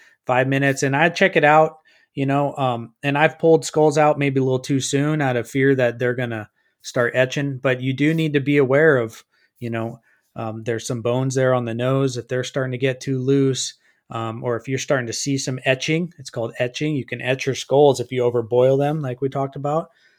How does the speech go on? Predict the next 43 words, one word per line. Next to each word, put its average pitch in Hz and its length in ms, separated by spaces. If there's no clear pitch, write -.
Um, 120 520
if - 140
you 120 60
see 151 220
that, 151 380
you 127 80
pull 147 260
it 143 80
out 147 360
and, 120 360
and 131 200
you're 127 100
done. 113 300
You're 127 140
done 127 220
at 127 100
that 123 200
point, 127 280
and 120 160
it, 120 220
you're 123 200
gonna 123 200
need 120 180
to 117 60
pull 139 240
it 156 80
out, 156 320
and 123 160
you're 123 100
gonna 127 160
do 120 200
one 139 400
last 143 640
power 131 300
wash 110 460
on 123 180
that 117 220
skull. 110 440
And 117 140
all 131 200
of 160 100
those 151 220
fine, 147 680